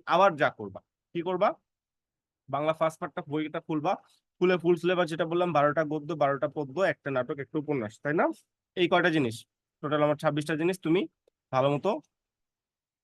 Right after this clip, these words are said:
আবার রিডিং পড়বা বই বা এমসিকিউ যেখান থেকে আবার প্র্যাকটিস করবা। এখানে আসলে ফাঁকি দিও না, যেহেতু অনেক এমসিকিউ কমন আসবে। আর মৌলিক জিকের জন্য আমি তোমাকে যেই চারটা বললাম মৌলিক জিকে,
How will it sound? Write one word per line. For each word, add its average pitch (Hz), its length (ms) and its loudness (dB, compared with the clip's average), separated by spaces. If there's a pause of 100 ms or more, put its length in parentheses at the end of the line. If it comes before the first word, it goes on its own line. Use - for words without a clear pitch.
আবার 165 180 4
রিডিং 156 240 4
পড়বা 151 260 2
বই 117 220 -2
বা 117 140 -2
এমসিকিউ 147 380 -2
যেখান 135 240 -2
থেকে 139 120 -2
আবার 139 180 2
প্র্যাকটিস 123 340 -4
করবা। 107 240 -4 (120)
এখানে 139 260 -2
আসলে 135 200 -2
ফাঁকি 127 240 -6
দিও 123 160 -2
না, 151 120 0
যেহেতু 135 220 -4
অনেক 120 200 -6
এমসিকিউ 123 300 -4
কমন 151 240 2
আসবে। 107 180 -6 (540)
আর 151 80 2
মৌলিক 180 320 6
জিকের 220 220 0
জন্য 165 200 0
আমি 139 160 2
তোমাকে 160 240 -2
যেই 160 220 0
চারটা 160 460 2 (1000)
বললাম 143 380 0
মৌলিক 131 260 -2
জিকে, 120 260 -8